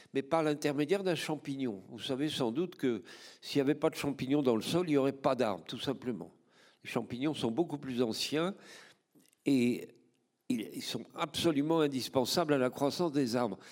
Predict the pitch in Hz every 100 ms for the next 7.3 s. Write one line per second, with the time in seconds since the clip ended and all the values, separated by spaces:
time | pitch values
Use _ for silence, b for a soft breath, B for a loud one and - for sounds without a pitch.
0 | B B 139 147 139 - - - 131 143
1 | 135 139 131 127 117 107 104 - b b
2 | b 127 - 131 117 110 131 190 151 -
3 | 143 135 117 - 120 120 139 - b b
4 | b 127 123 - 135 123 135 117 143 120
5 | 117 107 120 - - 104 175 _ b b
6 | b b b b b _ _ - 139 127
7 | 120 120